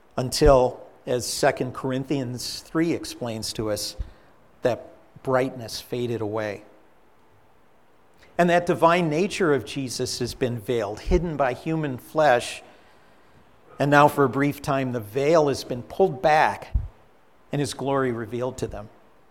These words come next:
Nothing like this had ever happened, but it should have reminded Peter and James and John of the book of Daniel. And it also should have reminded those gospel readers,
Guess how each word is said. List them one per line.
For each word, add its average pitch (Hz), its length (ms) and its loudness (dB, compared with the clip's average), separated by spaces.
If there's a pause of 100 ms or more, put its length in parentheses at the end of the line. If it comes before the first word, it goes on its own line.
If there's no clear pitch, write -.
(1040)
Nothing 160 440 4
like 135 280 2
this 135 180 -4
had 131 120 0
ever 120 260 2
happened, 120 520 4 (800)
but 147 100 4
it 147 120 0
should 190 220 0
have 202 120 0
reminded 156 760 0
Peter 151 320 0
and 135 140 -4
James 135 360 -6
and 117 140 -4
John 117 480 -2 (280)
of 110 120 -4
the 127 80 -6
book - 220 -2
of 110 140 -8
Daniel. 127 520 -4 (1300)
And 139 80 0
it 127 80 4
also 147 340 10
should 139 200 0
have 127 120 0
reminded 123 460 -2
those 120 220 -2
gospel 127 560 0
readers, 127 640 -4